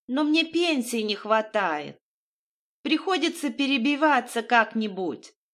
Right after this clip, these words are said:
долетел до меня приглушенный старушечий голос. «А в чем, собственно, дело?»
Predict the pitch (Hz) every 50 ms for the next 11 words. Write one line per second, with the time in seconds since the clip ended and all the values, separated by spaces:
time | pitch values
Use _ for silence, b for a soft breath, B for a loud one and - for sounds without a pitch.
0 | _ _ _ _ _ _ 196 208 233 233 240 226 233 - 294 302 262 226 254 233
1 | 240 247 240 247 247 247 247 - 220 220 214 185 202 196 196 - - 247 240 262
2 | 247 240 254 247 247 - 220 190 180 185 214 196 - 233 226 233 - 220 226 196
3 | 180 196 208 175 156 135 127 127 123 - - - _ _ _ _ _ _ _ _
4 | _ _ _ _ _ _ _ _ _ _ _ _ _ _ _ 196 220 220 - -
5 | 349 370 359 359 - - 403 403 403 - - - 339 370 359 359 381 330 277 269
6 | 302 330 339 233 196 165 147 113 110 -